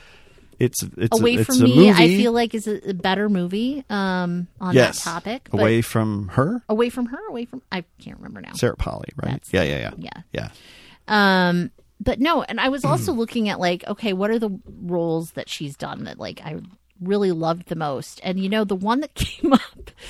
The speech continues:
Speaker 2: it's not even a movie, but one that I love that she does
Speaker 1: <laughs>
Speaker 2: is thirty Rock, where she plays Jack Donaghy's love interest.
Speaker 1: I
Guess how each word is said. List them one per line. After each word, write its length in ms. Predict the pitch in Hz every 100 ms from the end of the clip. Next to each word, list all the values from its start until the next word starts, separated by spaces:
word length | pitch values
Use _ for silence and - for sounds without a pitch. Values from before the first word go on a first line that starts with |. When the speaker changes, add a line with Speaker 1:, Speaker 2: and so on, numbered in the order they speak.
| -
Speaker 2:
it's 200 | - 240 -
not 200 | 269 285
even 200 | 285 269
a 40 |
movie, 300 | 240 294 240
but 140 | 185 208
one 200 | 220 262
that 100 | 247
I 80 |
love 640 | 208 202 214 254 269 262 214
that 140 | 208
she 180 | - 214
does 480 | 220 240 349 392 -
Speaker 1:
<laughs> 40 | -
Speaker 2:
is 200 | 254 247
thirty 340 | 320 320 330
Rock, 520 | 240 180 165 143 - - - _ -
where 140 | 247
she 160 | 254 285
plays 560 | - 247 240 240 - - - 202
Jack 340 | - 226 233 _ 190
Donaghy's 800 | 202 220 233 226 220 220 196 - -
love 300 | 196 208 233
interest. 760 | 208 - 160 151 190 - -
Speaker 1:
I 320 | - 98 104